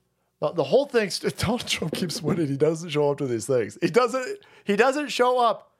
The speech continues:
and he keeps winning these straw polls. Now, granted, that's, I mean, that's a, I don't know, a sample size of thirty people. It's insignificant. But it's, i-, if you poll anybody,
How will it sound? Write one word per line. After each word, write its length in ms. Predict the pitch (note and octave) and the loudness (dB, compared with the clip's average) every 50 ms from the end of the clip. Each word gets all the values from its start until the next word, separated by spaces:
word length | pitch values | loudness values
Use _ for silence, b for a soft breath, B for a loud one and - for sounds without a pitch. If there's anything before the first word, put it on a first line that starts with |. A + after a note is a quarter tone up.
| _ _ _ _ _ | _ _ _ _ _
and 140 | F#3+ G3+ G#3 G#3 | 2 2 2 2
he 60 | G3+ | 0
keeps 300 | - A#3 B3+ A#3+ F3+ - | 0 0 0 0 -2 -2
winning 420 | G3+ A#3 A#3+ A#3+ A#3 A3 G#3 F#3 | 0 2 2 2 0 -2 0 0
these 160 | F3+ F3+ - | 0 0 0
straw 320 | - - G3 G3 G#3 G3+ F#3+ | 0 0 2 4 4 4 2
polls. 360 | - F3+ D3+ B2+ E2+ - - B B B B B B B B B B B - | 0 0 0 0 0 -2 -6 B B B B B B B B B B B 0
Now, 120 | F3+ F#3 | 2 2
granted, 260 | F3 G#3+ G#3+ G#3 G3+ | 4 2 0 2 2
that's, 220 | F#3+ F#3 F3+ - - | 0 0 0 0 -2
I 80 | G3 | -2
mean, 140 | E3+ E3 D3+ | -2 0 0
that's 200 | D#3+ D#3 - - | 0 0 0 0
a, 320 | D#3 C#3+ C3+ B2+ A#2+ B2 - _ _ _ _ - | 0 2 2 0 0 -4 -8 _ _ _ _ -10
I 40 | |
don't 80 | C3+ A#2 | -6 -6
know, 120 | G2 F2 | -4 -6
a 80 | - - | -4 -2
sample 260 | - D#3+ D#3+ D3+ C3+ | 0 0 0 0 0
size 160 | - C#3+ C3 | -2 -2 -2
of 100 | A#2 G#2 | -2 -4
thirty 320 | - - D3 C#3 B2 G#2+ G2 | -2 0 0 0 0 -2 -6
people. 340 | - A#2 F#2+ - G2 G2 G2 | -6 -8 -6 -4 -6 -6 -6
It's 140 | - - | -6 -6
insignificant. 760 | - F3 D#3 A#2+ - - G2 G2+ F#2+ F2 - E2+ E2+ E2 E2+ B B B B B C#3 B2 B - | -4 -2 -2 -2 -2 -4 -6 -6 -6 -6 -6 -6 -8 -8 -8 B B B B B -16 -10 B 2
But 280 | E3+ E3 D#3 - b b b b b b b b b b b b b _ _ _ _ _ _ _ _ _ _ _ _ _ _ _ _ _ _ _ _ _ _ _ _ _ - | 2 2 2 0 b b b b b b b b b b b b b _ _ _ _ _ _ _ _ _ _ _ _ _ _ _ _ _ _ _ _ _ _ _ _ _ -2
it's, 180 | G3+ - - - _ _ _ _ _ _ _ - | -2 -2 -2 -4 _ _ _ _ _ _ _ -12
i-, 60 | - - - - | -12 -12 -4 0
if 200 | A#3 G3+ - F3+ | 0 0 2 0
you 100 | G#3 F#3+ | -2 -2
poll 340 | - - A#3+ C#4 C4+ B3 B3 | 0 2 2 4 4 4 4
anybody, 580 | C4+ C#4+ C4 A3+ E3+ F3+ E3 E3 D#3+ - - | 2 0 -2 -2 0 0 0 0 -2 -6 -10